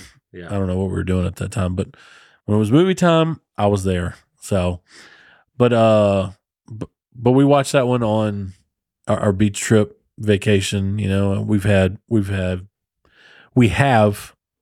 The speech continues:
Speaker 2: watched that one a couple times in the past few years or whatever. And, um, and it's, it's funny for adults. It's funny for kids. I mean, I've, I've liked it all this time, even when I was a kid, because they went on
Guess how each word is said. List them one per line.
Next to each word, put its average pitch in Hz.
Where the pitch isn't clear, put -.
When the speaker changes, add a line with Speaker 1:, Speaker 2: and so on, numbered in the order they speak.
Speaker 2:
watched 98
that 98
one 92
a 95
couple 98
times 95
in 101
the 95
past 92
few 101
years 90
or 92
whatever. 87
And, 107
um, 95
and 135
it's, -
it's -
funny 143
for 107
adults. 117
It's 104
funny 107
for 98
kids. 131
I 107
mean, 110
I've, 135
I've 131
liked 110
it 110
all 113
this 113
time, 98
even 117
when 101
I 104
was 104
a 95
kid, 101
because 98
they 98
went 101
on 92